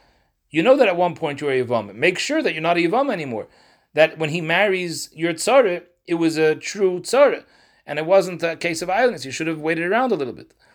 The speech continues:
Aval Hasan, but in the first case, the loy ram yikamei, based on her thinking that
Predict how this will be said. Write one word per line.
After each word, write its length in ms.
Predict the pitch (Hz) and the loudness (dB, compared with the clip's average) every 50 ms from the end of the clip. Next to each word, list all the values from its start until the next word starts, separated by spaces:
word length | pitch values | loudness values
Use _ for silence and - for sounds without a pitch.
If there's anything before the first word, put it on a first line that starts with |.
| _ _ _ _ _ _ _ _ - | _ _ _ _ _ _ _ _ -4
Aval 240 | 113 104 107 107 101 | -2 -2 -2 0 2
Hasan, 420 | 131 185 226 220 - 185 139 127 | 4 2 2 2 0 -4 -4 -2
but 140 | 120 123 110 | -4 -6 -6
in 100 | 113 110 | -6 -8
the 100 | 104 107 | -10 -10
first 360 | - - 190 262 311 - - | -6 -2 0 0 0 -2 -4
case, 420 | - 135 110 95 - - - - _ _ _ _ _ _ _ _ | -4 -4 -4 -4 -6 -12 -16 -16 _ _ _ _ _ _ _ _
the 80 | - 131 | -2 2
loy 220 | 143 170 165 156 | 6 6 6 6
ram 200 | 139 131 127 120 | 6 4 2 2
yikamei, 520 | 113 113 113 - 117 104 101 98 110 - - _ _ _ _ _ - _ _ _ | -2 -6 -8 -8 -10 -10 -10 -10 -12 -14 -18 _ _ _ _ _ -20 _ _ _
based 280 | 127 165 226 262 - - | -4 -4 -4 -2 -4 -6
on 80 | 202 151 | -6 -4
her 200 | 156 196 190 175 | -4 -4 -4 -4
thinking 580 | - - 185 208 220 165 - 160 135 131 120 | -6 -8 -10 -10 -10 -10 -12 -12 -10 -10 -4
that 360 | 117 135 135 131 123 123 - | 0 2 2 2 2 0 -6